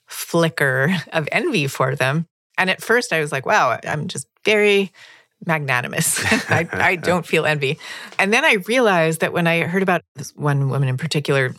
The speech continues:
someone I heard about who had gone to law school and left and then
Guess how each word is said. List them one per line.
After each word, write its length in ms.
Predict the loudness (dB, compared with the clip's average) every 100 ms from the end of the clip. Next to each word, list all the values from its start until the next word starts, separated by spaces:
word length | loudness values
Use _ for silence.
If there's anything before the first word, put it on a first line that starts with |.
| -6
someone 180 | 0 2
I 80 | 4
heard 200 | 4 2
about 260 | 2 0 0
who 140 | 0
had 120 | 0
gone 240 | 2 2 0
to 120 | 0
law 180 | 0 0
school 520 | -2 0 2 2 0 -4 -20 -20 _ -4
and 260 | 0 2 2
left 520 | 2 0 -2 -10 -8 -2
and 200 | 0 2
then 480 | 2 2 0 -2